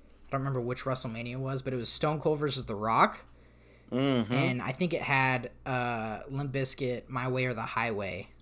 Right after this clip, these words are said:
Speaker 1: as the
Speaker 2: Yeah.
Speaker 1: song. Oh my God, it's, if you, even if you don't
Speaker 2: I think
Speaker 1: watch
Speaker 2: that one was
Speaker 1: wrestling,
Speaker 2: the best promo we watched the
Speaker 1: yes,
Speaker 2: whole night.
Speaker 1: it's, like, known to be one of the best of all time. So if you don't know,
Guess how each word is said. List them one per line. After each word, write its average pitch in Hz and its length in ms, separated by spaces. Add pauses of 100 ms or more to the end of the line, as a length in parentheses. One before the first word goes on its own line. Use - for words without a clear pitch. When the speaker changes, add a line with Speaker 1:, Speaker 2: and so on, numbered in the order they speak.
(220)
Speaker 1:
as 123 180
the 110 60
Speaker 2:
Yeah. 104 80
Speaker 1:
song. 98 360
Oh 135 200
my 117 160 (120)
God, 113 260
it's, - 260 (120)
if 151 200
you, 226 380 (320)
even 269 160
if 247 120
you 208 60
don't 165 100
Speaker 2:
I 208 40
think 240 80
Speaker 1:
watch 160 80
Speaker 2:
that 170 140
one 143 120
was 127 140
Speaker 1:
wrestling, 104 40
Speaker 2:
the - 100
best 113 260
promo 110 400
we 98 80
watched 95 240
the - 0
Speaker 1:
yes, 101 280
Speaker 2:
whole 85 180
night. 160 100
Speaker 1:
it's, 165 200
like, 180 340
known 160 500
to 165 120
be 127 220
one 135 140
of 135 60
the 120 60
best 113 280
of 101 80
all 110 80
time. 73 380
So 117 200
if 131 140
you 180 100
don't 160 320
know, 151 440